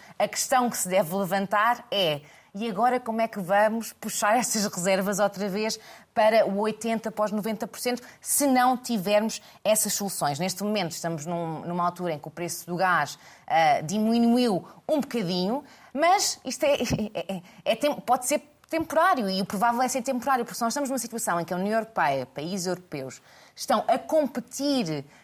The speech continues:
eh, para gás e estão a tentar arranjar alternativas, a competição por esse gás vai automaticamente,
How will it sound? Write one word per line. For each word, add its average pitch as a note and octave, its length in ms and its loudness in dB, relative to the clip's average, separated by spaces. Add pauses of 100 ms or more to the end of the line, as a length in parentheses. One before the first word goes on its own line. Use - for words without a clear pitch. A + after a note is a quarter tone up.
eh, E3+ 220 4
para F3+ 340 2
gás D#3 560 2
e G3 60 -4
estão G#3+ 640 0 (220)
a - 160 0
tentar A#3+ 320 0
arranjar A#3 400 2
alternativas, G3+ 760 -2
a - 100 -2
competição B3 680 -2
por G#3 160 -8
esse F#3+ 240 -2
gás F3 400 2
vai A#3+ 380 0
automaticamente, B3+ 880 -2